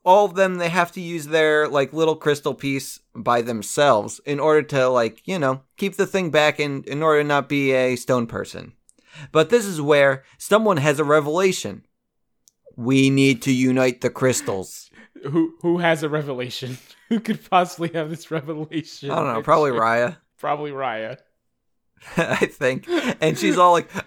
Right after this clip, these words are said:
Speaker 1: "Okay, this is gonna sound crazy, guys, but I think we have to unite the crystals. And I'm gonna be a bigger man, and I'm gonna give my crystal to Numanji.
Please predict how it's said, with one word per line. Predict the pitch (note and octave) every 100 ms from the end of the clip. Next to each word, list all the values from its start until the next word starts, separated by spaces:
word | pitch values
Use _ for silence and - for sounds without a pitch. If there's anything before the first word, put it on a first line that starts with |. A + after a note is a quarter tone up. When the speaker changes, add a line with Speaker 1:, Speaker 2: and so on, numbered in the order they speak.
| -
Speaker 1:
"Okay, | D#3+ - F3 B2 -
this | F#3
is | G3
gonna | G#3+ G3+
sound | G3+ G3 D#3+
crazy, | - F#3 E3+ C#3+
guys, | B2+ A#2 A2+ - _ _ A#2
but | D#3+ D3
I | D3
think | - F#3 F3+
we | F#3
have | E3 E3+ -
to | E3
unite | D3+ D3 D3 C#3
the |
crystals. | C3+ C#3 C3 - G2 F2 - _ _
And | D3 D3+
I'm | D#3+ G3+
gonna | G3+ F#3+ E3
be | C3+ F3 E3+
a | B2+
bigger | B2+ B2+ F3+ F#3+
man, | E3+ D#3+ D#3 D3+ D3 _ _
and | B2+ C3
I'm | D3+
gonna | F3 E3+
give | E3 C3+
my | C3+ E3+
crystal | E3+ - C3+ - B2+
to | - D#3
Numanji. | D3+ D3 C#3+ C#3 C#3 A#2 G2+ F#2